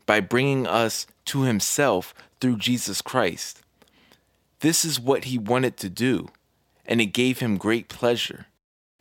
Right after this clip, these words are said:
So we praise God for the glorious grace he has poured out on us who belong to his dear Son."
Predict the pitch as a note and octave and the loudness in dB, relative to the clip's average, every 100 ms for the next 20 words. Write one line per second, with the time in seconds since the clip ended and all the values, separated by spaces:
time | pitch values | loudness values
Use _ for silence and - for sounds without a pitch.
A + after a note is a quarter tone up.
0 | _ _ - D3+ C3+ C3+ - D3+ F3 F3+ | _ _ 0 2 2 0 -2 0 2 0
1 | - A2+ G#2 G2+ F#2+ - A#2+ G#2+ F2 A2+ | 0 2 2 2 0 -2 -2 -2 0 2
2 | C#3 D3 C3 G#2 - G#2+ B2+ G#2+ - - | 4 4 0 -2 -4 0 0 0 -6 -12
3 | - - C#3+ B2+ - - D3+ D3+ C#3 B2+ | -20 -4 2 2 0 -2 0 2 4 2
4 | - A#2+ B2+ B2 - F2 D#2 - - C3+ | 2 0 2 2 0 -2 -2 -6 -6 -4
5 | A2+ G#2+ G#2 A#2+ B2+ B2+ C3 - - A2+ | 0 0 2 2 2 0 -4 -12 -10 -4
6 | G#2+ E2 F#2 A2 A#2 A2 - A2 G2 D2 | -4 -4 -2 0 0 0 -2 0 -2 -6